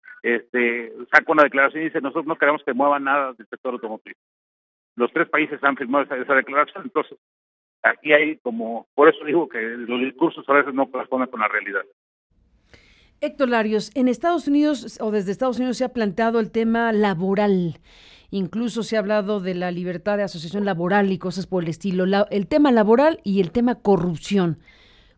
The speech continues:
Speaker 2: ¿Cómo va a estar ese par de temas en una negociación como esta?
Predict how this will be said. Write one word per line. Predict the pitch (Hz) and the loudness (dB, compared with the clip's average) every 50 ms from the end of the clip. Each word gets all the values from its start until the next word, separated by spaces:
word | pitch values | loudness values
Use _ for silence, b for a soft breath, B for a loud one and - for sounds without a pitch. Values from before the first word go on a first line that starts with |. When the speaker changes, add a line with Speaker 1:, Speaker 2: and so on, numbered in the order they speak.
| b b - - | b b -8 -2
Speaker 2:
¿Cómo | - 247 269 294 285 240 | 0 2 4 4 4 4
va | 269 277 277 277 | 4 2 4 2
a | 277 | 2
estar | 262 269 - - - 262 262 254 262 262 269 269 - - _ _ | 0 -2 -2 0 2 2 4 2 2 2 0 -2 -4 -8 _ _
ese | 208 226 226 226 - - 233 240 226 220 220 214 208 202 196 180 b b b b b b b _ | 0 0 0 -2 -4 -4 0 2 2 2 2 2 2 0 -2 -4 b b b b b b b _
par | 240 254 247 233 | 2 2 4 6
de | 208 226 208 | 4 4 4
temas | - - 247 247 240 233 247 254 262 247 - - - _ | 6 6 6 8 8 6 6 4 2 0 -2 -6 -4 _
en | 220 214 202 214 | 2 4 4 4
una | 226 226 226 | 4 4 4
negociación | 214 202 190 202 180 190 175 196 202 175 | 4 2 2 0 0 0 -2 -2 -2 -2
como | 202 185 185 | 0 -2 -2
esta? | 170 156 - - - | -2 -4 -6 -14 -20